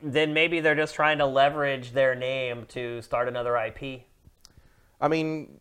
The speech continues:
Speaker 2: diversifying wouldn't be a terrible idea.
Speaker 1: Yeah, for sure.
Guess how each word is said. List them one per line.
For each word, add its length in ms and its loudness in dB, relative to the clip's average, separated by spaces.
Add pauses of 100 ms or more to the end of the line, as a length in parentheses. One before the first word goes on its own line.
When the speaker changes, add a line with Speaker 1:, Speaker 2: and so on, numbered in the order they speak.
Speaker 2:
diversifying 720 -2
wouldn't 160 -4
be 60 -2
a 40 -4
terrible 400 -2
idea. 340 -10
Speaker 1:
Yeah, 260 -4 (400)
for 160 -10
sure. 260 0